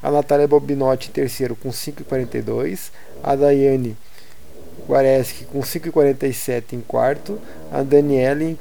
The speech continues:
com cinco e quarenta e nove em quinto lugar no ritmo médio. No ganho de elevação entre as moças,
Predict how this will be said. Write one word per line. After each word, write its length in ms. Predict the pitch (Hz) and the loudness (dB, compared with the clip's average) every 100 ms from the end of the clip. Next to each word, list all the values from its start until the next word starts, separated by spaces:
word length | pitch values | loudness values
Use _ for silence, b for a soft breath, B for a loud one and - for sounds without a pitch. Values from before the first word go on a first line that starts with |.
| - | -8
com 60 | |
cinco 380 | 156 - 175 - | -8 -4 -4 -6
e 40 | |
quarenta 380 | 165 160 156 151 | 0 2 2 2
e 40 | 151 | 0
nove 400 | 139 139 139 160 - | 0 0 -2 -8 -8
em 220 | 156 165 - - | -8 -8 -10 -10
quinto 420 | 147 160 160 151 | -8 -6 -6 -4
lugar 420 | 151 147 131 135 | -2 2 4 4
no 120 | 143 | 2
ritmo 440 | 127 135 - 143 139 | -4 -6 -8 -6 -4
médio. 440 | 120 117 107 113 - B B B B B | -4 -4 -6 -12 -12 B B B B B
No 140 | 151 | -4
ganho 300 | 143 143 147 | 0 2 2
de 80 | 135 | 2
elevação 600 | 135 123 127 120 131 127 | 0 2 0 -2 -4 -2
entre 220 | 131 135 | -2 -2
as 160 | 135 113 | -2 -2
moças, 760 | 117 127 135 - 127 - - | -4 -4 -4 -8 -12 -12 -12